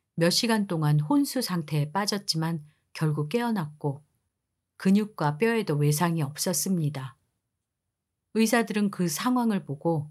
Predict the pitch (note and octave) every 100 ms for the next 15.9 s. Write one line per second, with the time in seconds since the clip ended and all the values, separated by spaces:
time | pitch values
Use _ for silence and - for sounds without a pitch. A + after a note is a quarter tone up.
0 | _ F#3 F#3+ A3 - D3+ D3+ G3 F3 D3
1 | D3+ C3+ - _ _ _ _ - E3+ F3
2 | E3 F3+ F#3 D#3+ D3+ - D3+ E3+ D3+ -
3 | _ - D3 G3+ A3 A3+ - D#3 D3 C3+
4 | - D3+ - D3 D3 E3 D3+ D3+ D3+ E3+
5 | D3 D3 D3+ - G3 D#3 D3 B2 _ _
6 | _ _ _ _ _ _ _ - A3 G#3
7 | G#3+ C4 B3+ A#3 F3+ F#3 D#3+ D3+ C4 A#3+
8 | C4+ - D#3+ D#3 D#3+ D3+ - _ _ _
9 | _ - A3 A#3+ G#3+ F#3 D#3 F3+ F3 E3
10 | D3+ D3 D3 C4+ - G#3+ D#3 D#3 D3 -
11 | _ D3+ C#3 - _ _ - F#3 G3+ G#3+
12 | F3+ F3 - D3+ D#3 E3 G3 F3 D#3+ D#3
13 | F3 E3+ - _ _ - C4 B3+ B3 A#3+
14 | E3+ E3 D#3+ C#3+ C#3 - D#3 F3 D#3+ D3
15 | D3+ D3+ F#3+ F3 D#3+ D3 D#3 D3+